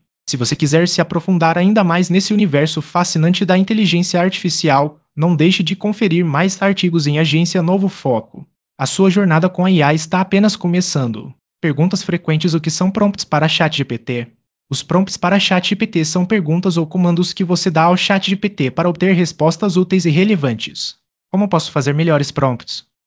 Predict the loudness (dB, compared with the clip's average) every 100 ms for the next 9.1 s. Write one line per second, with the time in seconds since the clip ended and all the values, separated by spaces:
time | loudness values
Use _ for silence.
0 | _ -4 0 0 0 0 0 0 -2 -4
1 | -2 -2 -2 -10 -4 -2 -2 0 0 0
2 | -2 -6 -4 -6 -4 -6 -8 -12 -20 -20
3 | _ _ _ -6 0 2 2 2 0 0
4 | -2 -2 -4 -4 -2 -4 -2 -2 0 0
5 | 0 0 0 -2 0 0 0 -2 -4 -2
6 | -2 -2 -2 -4 -2 -4 -6 -8 -16 _
7 | _ _ -2 -2 0 -2 -2 -2 -4 -2
8 | -4 -2 0 0 0 -6 -2 -4 -4 -12
9 | -16